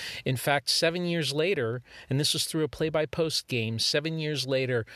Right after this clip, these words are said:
my players still talk about the dolls and how much they hated them. So I absolutely think it's possible. I think it takes a deliberate approach. I don't think it's fear like maybe we might think of it,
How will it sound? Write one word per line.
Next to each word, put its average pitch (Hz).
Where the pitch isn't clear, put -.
my 120
players 123
still 131
talk -
about 110
the 117
dolls 117
and 98
how 113
much 107
they 104
hated 107
them. 98
So 139
I 123
absolutely 175
think 170
it's 165
possible. 165
I 127
think 143
it 131
takes 139
a 123
deliberate 120
approach. -
I -
don't 131
think 147
it's 127
fear 143
like 123
maybe 127
we 127
might 127
think -
of 180
it, -